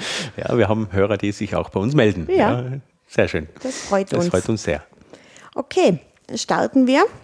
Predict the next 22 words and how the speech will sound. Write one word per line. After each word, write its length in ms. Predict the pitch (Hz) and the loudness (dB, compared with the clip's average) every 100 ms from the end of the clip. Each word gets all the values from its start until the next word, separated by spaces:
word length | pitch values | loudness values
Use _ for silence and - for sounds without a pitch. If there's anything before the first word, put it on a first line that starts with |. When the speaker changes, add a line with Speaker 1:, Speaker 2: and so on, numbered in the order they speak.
| - - | -16 -4
Speaker 2:
Und 160 | 220 | -2
starten 320 | - 190 240 254 | 0 0 2 4
Speaker 1:
Mhm. 40 | |
Speaker 2:
wir 200 | 247 233 | 4 4
ganz, 600 | 185 202 233 - - - | 2 2 4 2 -8 -12
ganz 440 | - 220 220 214 - | -4 0 2 0 -2
lange 340 | 196 233 226 | 0 2 2
Zeit. 500 | - 175 247 247 - - | -2 -2 0 -2 -6 -8
Speaker 1:
Oh 140 | 92 | -4
ja, 200 | 92 95 - - - - - | -4 -6 -10 -20 -20 -20 -6
graue 180 | 80 190 | 0 4
Speaker 2:
Vor, 140 | 233 | 4
Speaker 1:
Vorzeit. 200 | - - | 4 0
Speaker 2:
vor 300 | 226 226 254 | 2 4 4
ganz 340 | 240 208 240 - | 2 0 0 0
langer 320 | 214 233 220 | 0 0 0
Zeit. 380 | 202 185 127 123 - _ _ _ - _ _ _ _ | -2 0 -2 -4 -12 _ _ _ -20 _ _ _ _
Da 60 | - | -2
war 140 | 226 214 | 2 4
ein 60 | |
Speaker 1:
Genau. 100 | 208 | 4
Speaker 2:
Mann, 240 | 190 311 | 6 6